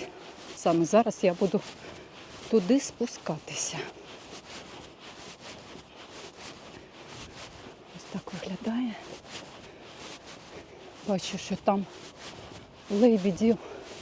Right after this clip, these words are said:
внизу. Зараз вам ще... Їх не видно. Так що я поспішаю.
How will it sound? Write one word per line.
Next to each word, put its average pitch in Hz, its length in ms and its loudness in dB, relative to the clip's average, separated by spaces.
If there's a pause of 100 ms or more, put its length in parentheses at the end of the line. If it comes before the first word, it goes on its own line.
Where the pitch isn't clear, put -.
(920)
внизу. 202 640 6
Зараз 214 420 6
вам 214 180 8
ще... - 260 4 (1080)
Їх 202 240 6
не 214 140 8
видно. 240 360 8 (2000)
Так - 180 -10
що - 140 -6
я 196 80 2
поспішаю. 180 800 0